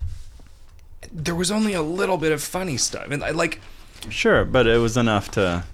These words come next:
Speaker 2: the situation was funny more than anything.
Speaker 1: Well, I thought that, I don't know. It, it seemed like the situation was not particularly funny. I mean, the situation
Speaker 2: Really?
Speaker 1: was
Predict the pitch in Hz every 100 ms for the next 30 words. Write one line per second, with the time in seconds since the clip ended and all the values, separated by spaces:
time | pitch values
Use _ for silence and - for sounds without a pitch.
0 | - - - 156 - 180 143 123 147 -
1 | 92 85 - 92 85 85 92 85 78 90
2 | 85 76 - - 95 - - - 370 349
3 | 359 349 320 - 190 - - - 226 247
4 | 247 143 98 101 101 147 143 180 240 226
5 | 156 170 233 214 190 170 131 117 110 120
6 | 185 151 107 95 90 90 95 - 95 135
7 | 139 139 190 151 151 143 113 101